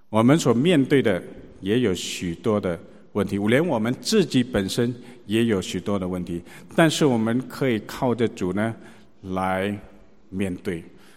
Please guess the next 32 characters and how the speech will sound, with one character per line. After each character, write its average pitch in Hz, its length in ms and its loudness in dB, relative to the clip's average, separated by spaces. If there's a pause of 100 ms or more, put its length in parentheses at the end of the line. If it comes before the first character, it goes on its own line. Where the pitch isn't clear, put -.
(160)
我 107 140 -4
们 127 160 0
可 131 160 -2
以 113 60 0
在 120 200 0
主 120 360 -2
里 127 160 0
面 117 280 4 (200)
不 117 100 -2
断 113 260 0
的 98 240 -2 (960)
分 131 220 2
享 95 420 -4 (640)
自 139 140 2
己 95 180 -6
的 92 140 -4
需 104 260 -4
要， 98 200 0 (2000)
听 147 240 4
别 113 180 0
人 113 180 0
的 107 100 0
需 117 240 -6
要， 95 240 -2 (640)
在 120 160 0
主 113 260 -4
里 98 160 -2
面 98 300 -4 (120)
一 120 120 -2
起 95 360 -4
的 87 140 -4
来 87 260 -2